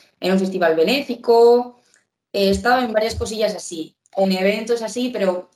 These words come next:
no de muchísima gente tampoco. Pero bueno, por ejemplo, lo que tengo en el escenario Santander el, en septiembre, eh, está bastante guay porque, bueno, es un escenario que además lo tienen súper preparado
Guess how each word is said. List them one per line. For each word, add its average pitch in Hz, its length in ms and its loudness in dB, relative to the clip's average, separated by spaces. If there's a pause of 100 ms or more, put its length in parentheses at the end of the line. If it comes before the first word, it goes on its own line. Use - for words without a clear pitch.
no 214 280 -4
de 247 180 4
muchísima 214 920 -6
gente 156 460 -10
tampoco. 143 720 -12 (1300)
Pero 208 200 6
bueno, 214 220 2
por 208 100 2
ejemplo, 214 340 0
lo 240 60 0
que 214 80 0
tengo 208 160 -4
en 233 60 -2
el 247 80 2
escenario 226 340 -4
Santander 208 520 0
el, 190 540 2
en 190 120 -2
septiembre, 208 680 0 (160)
eh, 185 200 0
está 180 280 -2
bastante 208 440 -2
guay 196 360 0
porque, 196 260 -8
bueno, 170 300 -10 (260)
es 180 160 -2
un 208 100 0
escenario 202 640 0
que 196 80 -4
además 185 280 -4
lo 196 80 -6
tienen 185 440 -4
súper 180 280 -8
preparado 202 840 -2